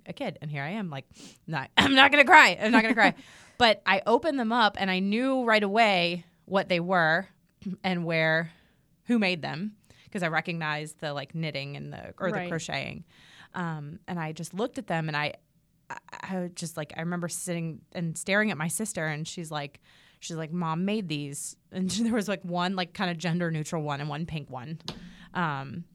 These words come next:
Speaker 1: and I just thought about, like, like,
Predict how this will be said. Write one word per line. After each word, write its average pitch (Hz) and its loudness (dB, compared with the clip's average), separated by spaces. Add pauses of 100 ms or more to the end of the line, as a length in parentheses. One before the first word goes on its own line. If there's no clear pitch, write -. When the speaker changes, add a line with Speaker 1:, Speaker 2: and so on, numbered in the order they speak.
(520)
Speaker 1:
and 208 0
I 196 2
just 196 -6
thought 254 6
about, 196 2
like, 170 -4 (1500)
like, 190 -10